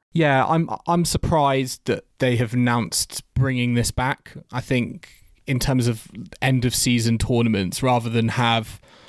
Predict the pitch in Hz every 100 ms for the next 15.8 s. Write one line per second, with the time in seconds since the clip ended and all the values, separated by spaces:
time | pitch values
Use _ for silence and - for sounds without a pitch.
0 | - _ _ - 127 117 - 120 - 135
1 | 127 120 113 110 110 110 123 - 127 113
2 | - - - - - - 156 - 135 127
3 | - 117 123 - 117 107 - 117 117 113
4 | 117 120 - 110 104 113 - - - 117
5 | 117 113 110 120 117 - 120 113 - 113
6 | 117 110 117 117 113 - 117 117 117 117
7 | 117 - - - - 117 120 131 - 120
8 | 107 - 120 123 120 110 - 107 - _
9 | - - - - 156 135 151 160 120 110
10 | - 113 117 120 - 117 113 110 123 -
11 | - 123 117 - 127 113 127 117 120 98
12 | - 117 123 120 107 92 92 - - -
13 | - - 131 180 147 131 147 - 160 127
14 | 151 143 123 143 127 120 - 120 123 135
15 | 143 - 107 104 98 - - -